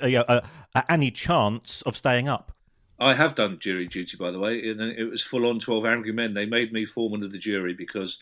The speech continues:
Speaker 2: uh, one of them recognised me off the telly, so he thought I'd be able to speak all right.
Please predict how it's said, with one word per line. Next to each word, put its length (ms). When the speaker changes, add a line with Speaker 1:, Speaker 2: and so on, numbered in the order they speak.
Speaker 2:
uh, 280
one 140
of 80
them 120
recognised 420
me 80
off 120
the 60
telly, 340
so 160
he 100
thought 220
I'd 80
be 80
able 100
to 60
speak 300
all 80
right. 220